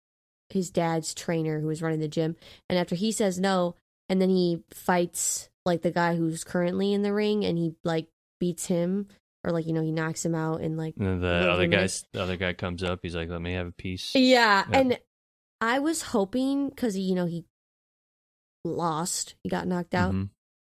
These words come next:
Speaker 1: I thought that the, I mean, you always have to assume with a sports movie there's gonna be a big game at the end or a match, whatever.
Speaker 2: Right.
Speaker 1: So I thought it was gonna be him, like, he was gonna get redemption against that guy.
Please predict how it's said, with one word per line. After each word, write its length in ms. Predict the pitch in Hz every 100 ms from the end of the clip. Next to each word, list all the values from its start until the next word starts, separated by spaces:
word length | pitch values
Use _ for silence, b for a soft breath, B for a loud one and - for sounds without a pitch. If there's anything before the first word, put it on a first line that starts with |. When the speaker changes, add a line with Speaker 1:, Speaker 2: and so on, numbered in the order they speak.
| -
Speaker 1:
I 200 | 214 220
thought 420 | 220 220 214 -
that 420 | 202 190 180 - - _ _ _ -
the, 140 | 190 - _ _ _ _
I 40 | 208
mean, 140 | 196
you 100 | 202
always 220 | 247 294
have 180 | 254 208
to 80 | 190
assume 240 | 175 185 175
with 80 |
a 40 | 170
sports 340 | - 180 -
movie 200 | 196 190
there's 180 | 175 170
gonna 160 | 175 170
be 140 | 170
a 40 | 160
big 420 | 170 165 156 - _ _ -
game 300 | 170 156 147
at 140 | 147
the 180 | 160 156
end 200 | 156 156
or 100 | 151
a 40 |
match, 460 | 156 147 139 - -
whatever. 320 | 160 147 -
Speaker 2:
Right. 120 | 90 - _ _ _ _ -
Speaker 1:
So 240 | - 208
I 300 | 208 214 247
thought 240 | 254 247 240
it 40 |
was 100 | 220
gonna 120 | 226
be 180 | 208 185
him, 520 | 175 196 302 294 185
like, 180 | 165 170
he 80 | 214
was 100 | 196
gonna 180 | 196 196
get 180 | 196 165
redemption 840 | 170 - 185 202 208 185 170 175 _ _ _ _ _ _
against 400 | 196 202 190 180
that 240 | 190 190 190
guy. 420 | 226 233 247